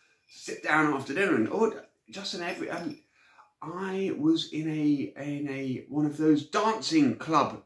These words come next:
establishments. Yes. And I wanted a cheeky cocktail. I didn't want, I didn't want to spill,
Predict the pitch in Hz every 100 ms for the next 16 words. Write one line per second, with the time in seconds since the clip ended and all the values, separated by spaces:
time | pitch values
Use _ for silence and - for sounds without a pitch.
0 | - 127 160 147 120 101 - - _ _
1 | _ - - - _ _ 147 165 - -
2 | - - - _ _ - 143 156 - 151
3 | 160 139 147 139 143 - 120 - 160 147
4 | 135 160 - 170 131 113 _ _ _ _
5 | _ 120 139 127 156 135 147 - 139 151
6 | 117 123 - - 98 -